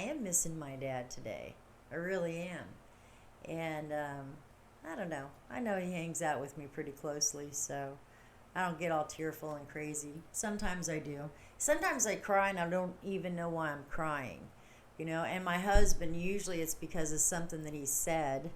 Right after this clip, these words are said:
you know, or taken the wrong way, or, you know, or I heard incorrectly. And I will just, <laughs> start crying. Oh my God,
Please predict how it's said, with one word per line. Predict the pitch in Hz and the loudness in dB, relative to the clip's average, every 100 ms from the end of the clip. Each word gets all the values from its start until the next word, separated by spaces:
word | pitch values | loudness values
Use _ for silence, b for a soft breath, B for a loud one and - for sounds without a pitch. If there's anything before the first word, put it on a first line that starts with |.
| B B B - | B B B -10
you | - | -2
know, | 160 160 160 175 | 2 2 2 0
or | 160 151 | 0 0
taken | 151 185 180 185 | 2 2 2 -2
the | 170 | -2
wrong | 165 160 160 160 | 0 0 0 -2
way, | 156 160 160 165 | -2 0 0 0
or, | 147 139 139 B B - | -2 -4 -8 B B -12
you | 170 | -6
know, | 170 160 160 - - - - | -4 -2 -4 -10 -20 -20 -8
or | 190 185 120 | -4 -2 0
I | 156 | 2
heard | 151 - 190 180 170 175 175 - - - - | 12 12 12 6 2 0 -2 -6 -10 -16 -10
incorrectly. | - 180 175 180 170 170 185 180 185 - - B B B B B B - - | -6 -6 -4 -2 -2 -4 -6 -8 -8 -14 -20 B B B B B B -20 -6
And | 180 180 165 143 147 - | -2 0 0 -2 -8 -8
I | 165 170 | -6 -4
will | 165 156 | -4 -4
just, | 170 165 - | -4 -4 -6
<laughs> | 202 262 311 240 320 349 285 330 359 370 349 330 | -2 0 0 0 0 0 -2 -4 -4 -4 -4 -6
start | 285 - 240 - - | -6 -6 -4 -6 -2
crying. | 202 202 247 254 247 | -2 0 0 -2 -4
Oh | 220 196 | -8 -8
my | 180 | -10
God, | 175 180 | -8 -8